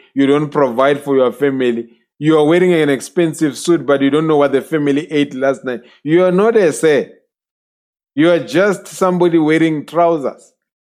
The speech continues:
There is a difference between a gentleman and a man. There is a difference between a man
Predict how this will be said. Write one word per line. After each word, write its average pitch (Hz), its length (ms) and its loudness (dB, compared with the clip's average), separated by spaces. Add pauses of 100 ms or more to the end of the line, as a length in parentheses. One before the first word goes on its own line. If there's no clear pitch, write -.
(500)
There 160 140 2
is 165 160 2
a 160 80 2
difference 190 720 -2
between 147 560 -2
a 147 120 2
gentleman 117 800 -6 (1500)
and 151 160 0
a 143 80 2
man. 127 300 -4 (380)
There 139 100 2
is 156 160 0
a 160 120 0
difference 190 760 -2
between 165 500 -2
a 156 140 -2
man 160 340 -2